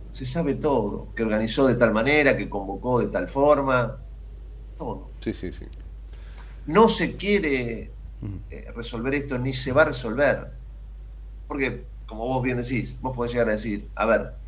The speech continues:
Speaker 1: todos los implicados que encontramos a través de las cámaras, qué sé yo, toda esa gente deja de recibir los planes. El que afanó,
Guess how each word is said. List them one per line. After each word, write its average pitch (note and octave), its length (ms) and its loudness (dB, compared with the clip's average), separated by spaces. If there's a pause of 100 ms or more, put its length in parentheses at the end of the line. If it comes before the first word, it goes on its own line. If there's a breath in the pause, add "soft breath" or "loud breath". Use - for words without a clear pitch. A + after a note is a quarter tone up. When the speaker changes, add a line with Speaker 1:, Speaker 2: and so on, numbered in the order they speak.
(420 loud breath)
Speaker 1:
todos F3 340 8
los A#2+ 200 0
implicados A#2 540 4
que G#2 60 -4
encontramos G#2+ 580 -2
a F#2+ 60 -10
través A2 200 -4
de G#2+ 80 -2
las G2 120 -6
cámaras, A#2 460 0
qué - 100 -10
sé - 80 -14
yo, B2+ 420 0 (140)
toda F3 180 4
esa B2 160 -2
gente F3 460 -2
deja C3 240 -2
de A2+ 80 2
recibir A2+ 260 -4
los G#2 140 -4
planes. F2 280 -8
El G#2 140 -6
que C3 120 2
afanó, C3 520 2